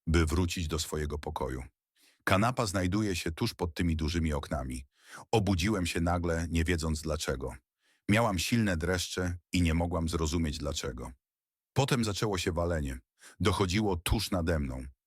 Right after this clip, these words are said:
Nie poruszyłem się, ale otworzyłem oczy i spojrzałem na okno. Ktoś tam stał i walił w szybę. Nie ruszając się z miejsca, spojrzałem na dekoder telewizji kablowej. Było około trzeciej nad ranem.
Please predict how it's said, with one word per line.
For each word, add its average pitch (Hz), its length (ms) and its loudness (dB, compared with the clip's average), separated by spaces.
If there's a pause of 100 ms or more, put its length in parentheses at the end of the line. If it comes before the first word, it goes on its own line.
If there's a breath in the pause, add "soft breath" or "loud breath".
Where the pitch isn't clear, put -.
(440)
Nie 110 120 4
poruszyłem 95 640 0
się, 80 300 -2 (360 soft breath)
ale 92 200 4
otworzyłem 85 540 0
oczy 87 480 -2 (160)
i 92 60 -2
spojrzałem 76 520 0
na 73 140 -2
okno. 67 320 -8 (560 loud breath)
Ktoś - 420 0
tam 90 200 0
stał 90 500 2
i 85 160 0
walił 80 340 0
w - 80 -4
szybę. 67 400 -4 (680)
Nie 101 160 6
ruszając 123 480 2
się - 140 -2
z 78 80 -4
miejsca, 85 580 0 (300)
spojrzałem 90 580 2
na 73 320 0
dekoder 82 580 2
telewizji 78 520 -2
kablowej. 67 560 -4 (840)
Było 123 420 4
około 92 500 0
trzeciej 104 520 -2
nad 80 180 0
ranem. 67 440 -2